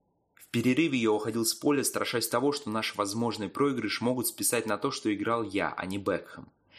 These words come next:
Слишком много негатива. Я взбодрился и настроился на то, что мы перевернём игру во второй половине. Майкл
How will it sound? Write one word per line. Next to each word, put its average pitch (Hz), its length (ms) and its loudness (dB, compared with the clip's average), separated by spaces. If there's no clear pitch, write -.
Слишком - 460 0
много 127 260 2
негатива. 117 640 -2
Я 95 100 4
взбодрился 110 680 4
и - 20 0
настроился 113 600 0
на 104 100 0
то, 143 140 0
что - 160 -4
мы 113 140 0
перевернём 107 580 0
игру 131 220 0
во 123 80 2
второй 107 320 0
половине. 98 600 -2
Майкл 151 340 4